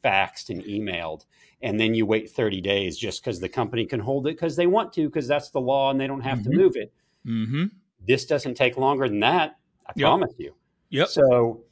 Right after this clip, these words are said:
Speaker 1: you, you go through it. You just go through it in a different way. Usually most advisors go through stuff like this. They just go through it in something they totally understand and they know full well that the process is gonna take a while and they
Speaker 2: Yeah.
Speaker 1: know exactly what they're doing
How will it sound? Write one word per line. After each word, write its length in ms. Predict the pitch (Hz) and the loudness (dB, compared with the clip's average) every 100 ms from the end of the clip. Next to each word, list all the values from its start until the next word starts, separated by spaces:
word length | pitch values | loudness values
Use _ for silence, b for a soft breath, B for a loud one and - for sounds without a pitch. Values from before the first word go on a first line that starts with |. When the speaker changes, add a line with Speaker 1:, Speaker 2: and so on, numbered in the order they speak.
| _ _ _ _ | _ _ _ _
Speaker 1:
you, 240 | 120 131 - | -2 -2 -2
you 180 | 147 165 | 0 2
go 200 | 165 226 | 6 4
through 300 | 220 214 185 | 4 6 8
it. 180 | 127 135 | 6 2
You 180 | 139 165 | -2 0
just 180 | 156 | 2
go 120 | - 147 | 4 2
through 200 | 156 147 | 4 2
it 40 | |
in 60 | 127 | 2
a 60 | |
different 300 | 123 123 92 | -2 -2 0
way. 420 | 123 131 80 90 - _ _ | 2 4 2 -8 -18 _ _
Usually 460 | 117 95 - 73 | -4 -4 -6 -12
most 300 | 82 113 139 | -6 -4 -2
advisors 500 | 151 123 139 123 127 | -2 2 2 2 -2
go 180 | 120 139 | 0 0
through 220 | 151 143 | 0 -6
stuff 300 | 123 - 135 | -2 0 0
like 220 | 127 110 - | 0 -2 0
this. 400 | 156 107 - - b b b | 0 0 -4 -14 b b b
They 120 | 123 | 0
just 160 | 123 120 | 2 2
go 120 | 139 | 2
through 160 | 123 127 | 4 2
it 40 | 117 | 0
in 60 | |
something 260 | 107 117 113 | -4 -4 -2
they 100 | 104 | -2
totally 380 | 120 131 120 110 | 0 0 2 2
understand 580 | 101 95 - 147 131 | 0 -6 -4 -2 -2
and 100 | 110 | -2
they 100 | 110 | -4
know 220 | 104 113 131 | -2 0 0
full 280 | 127 110 107 | -2 -2 2
well 200 | 127 123 | 2 0
that 100 | 98 | -4
the 60 | |
process 420 | - 107 104 90 | -2 -2 -2 -8
is 100 | 87 | -10
gonna 160 | 85 90 | -8 -6
take 220 | - 92 | -6 -8
a 40 | 87 | -2
while 400 | 87 78 78 - _ _ _ _ | -2 -2 -6 -12 _ _ _ _
and 100 | 110 | 0
they 60 | 113 | 2
Speaker 2:
Yeah. 60 | |
Speaker 1:
know 100 | 113 | 2
exactly 420 | 101 104 131 139 | 0 2 2 2
what 160 | 113 110 | 0 0
they're 100 | 92 | -2
doing 460 | 92 131 92 90 | 0 0 0 -4